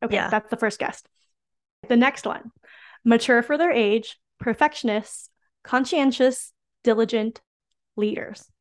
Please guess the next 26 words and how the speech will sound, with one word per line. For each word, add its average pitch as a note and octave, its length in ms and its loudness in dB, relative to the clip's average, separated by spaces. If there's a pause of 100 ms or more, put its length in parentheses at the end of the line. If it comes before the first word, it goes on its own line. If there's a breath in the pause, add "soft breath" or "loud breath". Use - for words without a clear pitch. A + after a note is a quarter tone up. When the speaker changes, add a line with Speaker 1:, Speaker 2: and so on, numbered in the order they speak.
(1600)
Speaker 2:
Ooh, G3+ 560 2 (100)
it's - 240 -4
between E4 440 -4 (360)
oldest A#3 760 4 (280)
and F#3+ 520 -4 (260)
only G#3 400 0
child. - 600 -6 (300)
Can A#3+ 120 4
I A#3+ 40 4
come C#4 160 4
back G3+ 460 2
if - 140 -2
you G#3+ 80 -2
give F#3+ 160 -2
me F#3+ 100 -6
another F3 260 -4
one, G3 180 2
Speaker 1:
Okay. A3 160 2
Speaker 2:
if G3+ 100 -4
I'm F#3 120 -6
doing F#3+ 200 -2
Speaker 1:
Yes. F3+ 40 -4
Speaker 2:
elimination? F#3 600 -2
Okay. A3 260 -2 (180)
All G#3 80 2
right. - 180 -2